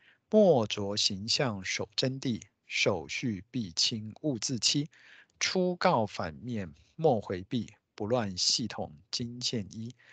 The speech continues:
爱惜公务如爱己，活泼应世，闲思齐。谨言慎行，守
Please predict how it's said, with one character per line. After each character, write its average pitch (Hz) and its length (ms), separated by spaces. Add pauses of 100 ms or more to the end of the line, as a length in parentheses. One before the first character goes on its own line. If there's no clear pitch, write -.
(360)
爱 202 260
惜 107 240
公 139 340
务 123 440
如 95 200
爱 107 260
己， - 420
活 104 340
泼 107 400
应 104 240
世， 87 420 (300)
闲 90 400
思 156 260
齐。 101 300 (540)
谨 101 200
言 95 280
慎 156 320
行， 98 440
守 - 340